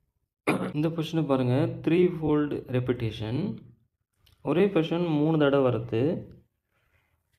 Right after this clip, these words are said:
இப்ப ஒயிட் to play. இந்த ஒயிட் வந்து இந்த குயினை கேப்சர் பண்ண என்ன ஆகும்னா, இந்த கிங்கால அவங்க ரூக்கை கேப்சர் பண்ணிடுவாங்க.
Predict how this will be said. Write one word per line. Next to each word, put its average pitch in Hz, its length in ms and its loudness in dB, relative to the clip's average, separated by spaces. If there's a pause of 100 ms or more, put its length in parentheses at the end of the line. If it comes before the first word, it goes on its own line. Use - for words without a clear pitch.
இப்ப 165 340 6
ஒயிட் 185 260 4
to 190 100 4
play. 135 580 2 (320)
இந்த 139 140 -4
ஒயிட் 190 300 2
வந்து 170 400 4
இந்த 147 200 4
குயினை 180 440 2
கேப்சர் 160 440 0
பண்ண 143 260 2
என்ன 123 280 4
ஆகும்னா, 104 460 -2
இந்த 127 160 -2
கிங்கால 143 520 0
அவங்க 123 320 0
ரூக்கை 156 380 0
கேப்சர் 120 400 -2
பண்ணிடுவாங்க. 101 760 -4